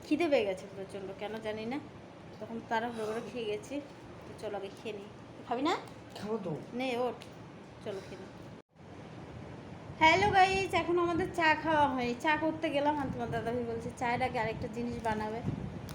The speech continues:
Speaker 1: তো চলো, সেটারই আয়োজন চলছে। কি বেগুনের চপ, দেখো কি দিয়ে কি তৈরি হচ্ছে। বেসনের প্যাকেটটা হাতে নিয়ে নিয়েছি। হ্যালো গাইস,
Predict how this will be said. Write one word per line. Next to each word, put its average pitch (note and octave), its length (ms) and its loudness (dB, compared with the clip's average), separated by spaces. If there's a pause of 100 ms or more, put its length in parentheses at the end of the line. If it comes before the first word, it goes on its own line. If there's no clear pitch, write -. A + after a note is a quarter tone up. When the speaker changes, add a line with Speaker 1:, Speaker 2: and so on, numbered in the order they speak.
(240)
Speaker 1:
তো C4+ 100 -2 (100)
চলো, D4 260 6
সেটারই C4+ 640 4 (840)
আয়োজন A#3+ 500 2
চলছে। A3+ 320 -2 (140)
কি C#4 100 0
বেগুনের A#3+ 540 4 (140)
চপ, F3+ 240 2 (840)
দেখো G#3+ 240 -2 (100)
কি A#3 120 -6
দিয়ে A3+ 180 2
কি A3+ 180 -2
তৈরি A3 220 4
হচ্ছে। G3+ 380 -4
বেসনের G#3+ 400 0
প্যাকেটটা G3+ 320 0
হাতে G#3 160 -4
নিয়ে G#3+ 200 0
নিয়েছি। G#3 360 0 (1600)
হ্যালো F4+ 280 12
গাইস, E4 340 10